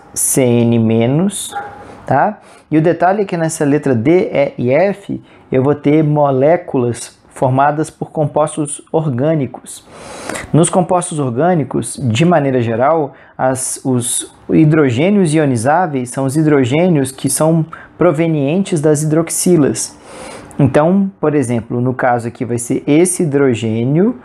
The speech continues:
esse hidrogênio da hidroxila e esse hidrogênio da hidroxila, tá? Então, no caso aqui vai ser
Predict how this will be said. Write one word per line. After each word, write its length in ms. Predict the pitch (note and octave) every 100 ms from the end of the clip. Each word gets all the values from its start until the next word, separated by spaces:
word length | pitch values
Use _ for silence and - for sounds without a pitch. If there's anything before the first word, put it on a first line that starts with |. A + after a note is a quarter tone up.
| - - - - - - -
esse 480 | C#3 E3 F3 -
hidrogênio 760 | D3+ C3+ C3 B2 G#2+ A2+ B2 C#3
da 80 | B2+
hidroxila 880 | A#2 A2+ A2 - A#2 A#2+ D#3 F#3+ - -
e 160 | D3+ D3
esse 320 | C#3 D3+ -
hidrogênio 560 | D#3 E3+ F3 D3 D3+
da 60 | D3
hidroxila, 760 | D3+ D#3 - - E3 B2 A2 - _ - - - - -
tá? 240 | C3 D3+
Então, 320 | G3 C3+ C#3+
no 140 | D3 C#3+
caso 400 | C#3 C3+ C3+ C3
aqui 320 | C3 C3+ D#3+
vai 180 | F3 F3
ser 480 | - - B2+ A#2+